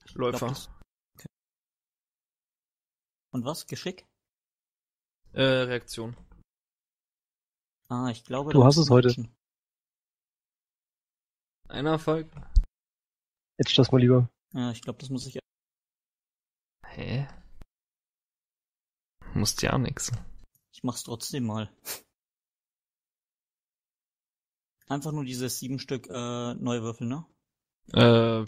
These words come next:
Speaker 2: je nachdem, wie du den Edge einsetzen willst, ich glaub, das ist das Sinnvollste, ja. Hm.
Speaker 1: Da ist Wind.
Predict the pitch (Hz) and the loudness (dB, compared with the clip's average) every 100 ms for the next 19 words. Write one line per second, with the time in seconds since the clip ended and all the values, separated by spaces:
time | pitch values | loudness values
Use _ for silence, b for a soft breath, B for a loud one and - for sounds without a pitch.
0 | - - 113 110 117 113 110 - 123 123 | -8 -6 -6 -4 -2 -2 -2 -4 -4 -4
1 | - 123 113 120 120 - 120 120 - 117 | -4 -4 -6 -6 -6 -6 -8 -8 -8 -4
2 | 127 113 - 104 107 - - - - _ | -2 -2 -2 -4 -4 -8 -18 -20 -20 _
3 | _ _ _ _ _ _ _ _ _ _ | _ _ _ _ _ _ _ _ _ _
4 | _ _ _ _ _ _ _ _ _ 123 | _ _ _ _ _ _ _ _ _ -4
5 | 135 135 131 123 123 113 104 92 90 92 | 0 2 2 0 -2 -4 -6 -8 -8 -10
6 | 50 50 50 50 50 - - - - - | -12 -12 -14 -14 -14 -14 -16 -16 -18 -18
7 | - - - - - 120 110 120 120 117 | -18 -18 -18 -20 -6 -4 -4 -2 -2 -2